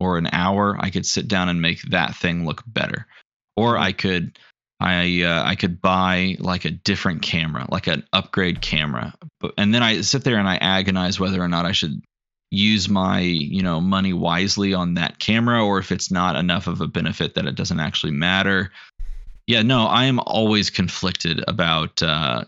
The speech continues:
Speaker 1: just the general production quality of the videos. It's like, should I be taking more time to, like, edit these videos? Should I try to keep, uh, you know, a really decent pace? I think there's,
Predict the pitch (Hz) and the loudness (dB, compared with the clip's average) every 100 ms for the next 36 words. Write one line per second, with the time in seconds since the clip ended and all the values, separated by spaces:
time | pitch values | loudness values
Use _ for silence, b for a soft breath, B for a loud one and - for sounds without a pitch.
0 | - 95 - 95 107 - 98 92 90 82 | -4 -4 0 -2 -2 0 2 2 0 -2
1 | - 85 76 - 92 90 - 90 85 82 | -2 0 0 0 0 -2 -2 -2 0 0
2 | 87 65 85 - - 71 87 90 107 127 | 0 0 -2 -4 -4 -2 0 0 0 -2
3 | - 90 87 - 101 104 104 110 104 98 | -2 -2 0 2 2 2 2 2 2 2
4 | 104 101 95 92 - 92 87 95 85 - | 2 2 2 -2 -2 0 0 0 0 0
5 | 98 92 90 87 - 82 85 - 90 90 | 0 0 0 -2 -2 -2 -2 -2 -2 0
6 | 98 90 98 135 135 - 95 90 90 92 | 0 2 2 2 0 0 2 2 4 2
7 | 95 B B _ - - 104 101 101 - | 0 B B _ -4 2 2 4 0 0
8 | 107 104 - 107 107 107 101 110 107 104 | 0 0 0 2 2 2 0 0 2 2
9 | 107 110 104 107 107 113 87 - 107 - | 0 0 0 -2 -2 -2 -4 -4 -2 -2
10 | - 98 131 135 127 110 | -2 0 -2 0 0 0